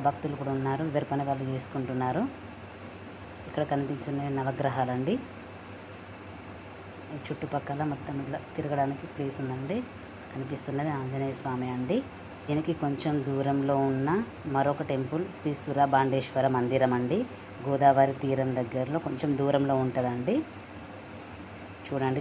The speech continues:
చుట్టూ వాతావరణం ఇలా కనిపిస్తుంది పచ్చని పొలాలతో. వాతావరణం చాలా ఆనందంగా అనిపిస్తుందండి. నేను ఇంతకుముందు ఒకసారి వచ్చాను, ఇది రెండవసారి రావడం. ఇక్కడ ఇది అండి శ్రీ సురబాండేశ్వర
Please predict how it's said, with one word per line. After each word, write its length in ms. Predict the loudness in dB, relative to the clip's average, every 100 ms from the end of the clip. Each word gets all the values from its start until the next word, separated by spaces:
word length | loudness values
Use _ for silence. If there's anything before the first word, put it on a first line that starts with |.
| -2
చుట్టూ 260 | -6 -2 4
వాతావరణం 460 | 4 6 6 6 2 2
ఇలా 100 | 2
కనిపిస్తుంది 380 | 0 -2 -4 -2 -2
పచ్చని 300 | 0 0 0 2
పొలాలతో. 440 | 4 6 4 0 -4 -8 -14 -14 -14 -14 -14 -14 -14 -14 -14 -14 -14 -14 -14 -14 -8 -6
వాతావరణం 560 | 2 2 2 0 -2 0
చాలా 240 | 2 4 4
ఆనందంగా 460 | 4 2 2 2 2
అనిపిస్తుందండి. 720 | 2 0 -2 0 2 4 2 0 -4 -12 -14 -14 -14 -14 -12 -4
నేను 140 | 0 2
ఇంతకుముందు 380 | 2 0 2 0
ఒకసారి 360 | 0 0 2 2 0
వచ్చాను, 380 | 0 0 2 0 -2 -4
ఇది 160 | 0 -2 -2 -2
రెండవసారి 520 | 2 4 4 4 4 6
రావడం. 300 | 6 6 2 0 -12 -14 -14 -14 -12 -8 -8
ఇక్కడ 220 | -2 0 2 2
ఇది 160 | 2 2 0 -2
అండి 240 | 2 0 -2 -12 -14
శ్రీ 200 | -8 -6 -4
సురబాండేశ్వర 760 | -4 -4 -2 0 0 -2 -4